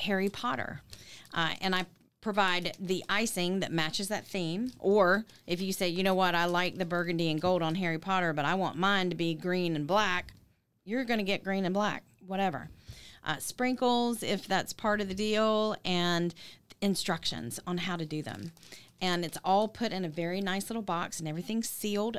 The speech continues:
up for freshness. And then I get those boxes to you as soon as possible when you order them so that you can start decorating them one or two at a time or all twelve at a time. It doesn't matter to me,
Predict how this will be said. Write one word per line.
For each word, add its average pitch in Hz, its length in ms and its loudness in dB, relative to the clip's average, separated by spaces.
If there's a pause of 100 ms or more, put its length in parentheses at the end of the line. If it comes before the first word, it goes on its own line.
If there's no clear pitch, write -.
up 175 280 -2
for 180 260 -4
freshness. 240 680 -8 (480)
And 185 320 0
then 175 180 -4
I 175 100 0
get 180 180 -4
those 170 220 -2
boxes 165 440 -4
to 180 120 -6
you 180 180 -2
as 151 100 -2
soon 226 280 -2
as 190 100 -2
possible 190 580 -6 (260)
when 185 160 -2
you 175 80 -2
order 180 260 -2
them 202 240 -4
so 175 220 -4
that 165 240 -4
you 170 80 -4
can 165 160 -8
start 160 300 -6
decorating 170 520 -2
them 196 260 -2
one 165 200 0
or 165 40 -2
two 190 200 -4
at 185 60 -2
a 190 60 -2
time 208 340 0
or 170 120 -4
all 165 200 2
twelve 277 340 -2
at 208 100 -6
a - 40 -14
time. - 320 -8 (380)
It 151 80 -8
doesn't 170 240 -4
matter 226 220 0
to 254 160 -4
me, 285 260 0